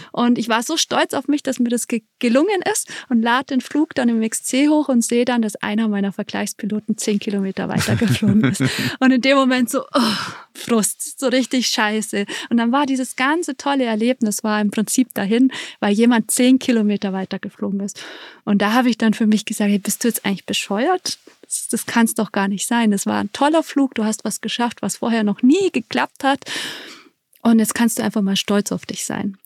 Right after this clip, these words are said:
Speaker 2: Was war das, was da geklappt hat?
Speaker 1: Ich weiß gar nicht mehr, <laughs> ehrlich gesagt.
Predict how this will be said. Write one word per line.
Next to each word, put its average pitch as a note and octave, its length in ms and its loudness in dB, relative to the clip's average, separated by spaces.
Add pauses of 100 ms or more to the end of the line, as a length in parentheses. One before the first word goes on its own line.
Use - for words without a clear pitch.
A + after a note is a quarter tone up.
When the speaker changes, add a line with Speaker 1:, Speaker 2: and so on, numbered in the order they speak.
Speaker 2:
Was G2 300 0
war F2 140 -6
das, B2+ 200 -2
was B2+ 140 -2
da C3 120 0
geklappt A#2+ 400 -6
hat? - 180 -8 (560)
Speaker 1:
Ich - 120 -12
weiß A3 240 -2
gar A#3 160 0
nicht - 300 -8
mehr, - 320 -4
<laughs> - 20 -10
ehrlich D#4 240 0
gesagt. - 440 2